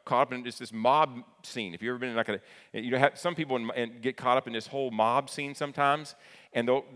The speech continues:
and they attack something, they tear something up, and then somebody will ask them, "Hey, what were y'all doing this for?" And they're like,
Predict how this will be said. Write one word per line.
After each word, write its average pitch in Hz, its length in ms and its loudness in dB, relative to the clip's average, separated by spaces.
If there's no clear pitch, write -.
and 107 280 -4
they 107 140 2
attack 139 560 0
something, 151 340 -2
they 95 120 0
tear 165 280 2
something 143 340 -4
up, 151 200 4
and 127 100 -4
then 127 160 0
somebody 156 260 4
will 135 140 4
ask 147 260 4
them, 117 120 -6
"Hey, 170 220 4
what 233 160 10
were 262 80 0
y'all 262 180 12
doing 277 240 4
this 196 140 4
for?" 170 180 2
And 156 60 4
they're 143 80 4
like, 107 180 8